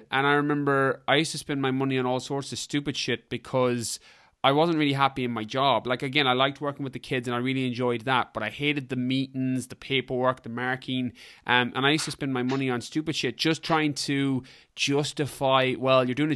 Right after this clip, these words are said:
job you hate, at least buy this T V or at least buy this new Xbox or buy this thing. It'll make you feel better." And all it is is a Band-Aid over a bleeding wound.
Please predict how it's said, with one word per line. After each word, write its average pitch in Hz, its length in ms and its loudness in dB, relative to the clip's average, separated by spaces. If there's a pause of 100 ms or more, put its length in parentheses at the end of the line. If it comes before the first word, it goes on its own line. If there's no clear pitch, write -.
(100)
job 131 160 4
you 123 60 0
hate, 127 220 2
at - 100 -8
least 123 240 -2
buy 127 280 4
this 127 340 2 (220)
T 127 240 0
V 123 260 2
or 110 80 4
at 117 60 2
least 135 200 0
buy 127 260 4
this 123 280 -2
new 127 180 0
Xbox 123 560 0
or 123 40 -2
buy 127 300 6
this 131 220 -4
thing. 127 420 0 (240)
It'll 131 200 2
make 131 240 2
you 131 80 -2
feel 127 220 2
better." 123 280 4
And 120 140 2
all 147 160 8
it 135 120 0
is 131 140 0
is 113 80 -4
a 117 40 -4
Band-Aid 120 520 4
over 120 240 0
a 113 60 -2
bleeding 120 400 -2
wound. 123 420 0